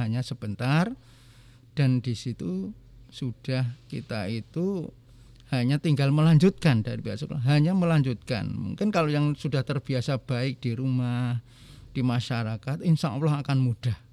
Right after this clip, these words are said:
untuk memiliki karakter yang baik. Namun yang sudah tidak berbiasa mungkin ya akan sulit itu ya, akan sulit karena mungkin bisa mengembalikan, ya per-, mengatakan kalau ya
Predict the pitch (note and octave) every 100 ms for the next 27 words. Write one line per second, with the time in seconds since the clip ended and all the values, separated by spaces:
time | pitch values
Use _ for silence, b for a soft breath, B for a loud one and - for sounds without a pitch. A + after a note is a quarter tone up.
0 | - G#3+ B2 B2 - E3+ C3 A#2 G#2+ A#2
1 | C3+ B2+ A#2 A#2 A2+ - A2+ G#2+ G#2+ -
2 | - F2 - B B B B B - F3
3 | B3 G3+ F3+ G3 E3+ F3+ E3+ B2+ D#3 C#3+
4 | C#3+ B2+ C3 - A3+ G#3+ C4 A#3 C4+ C#3+
5 | A#2 F2+ - - - B B B F#3 D#3
6 | C3+ - D4+ A3+ F#3+ - F3+ B2 A#2 B2
7 | B B B B B - C3 B2+ B2 A3
8 | F3 D#3 D#3+ F#3+ A#3+ G#3+ G3+ B3+ C#4 E3+
9 | D3 D#3+ D#3+ E3 C3+ A#2+ B2+ - - F3+
10 | D#3+ D3+ C#3+ C#3+ B2+ B2 - - - B
11 | B B B - A#2+ A#2 B2+ B2 C#3+ D3
12 | C3+ A2+ B2 - - - - - - -
13 | -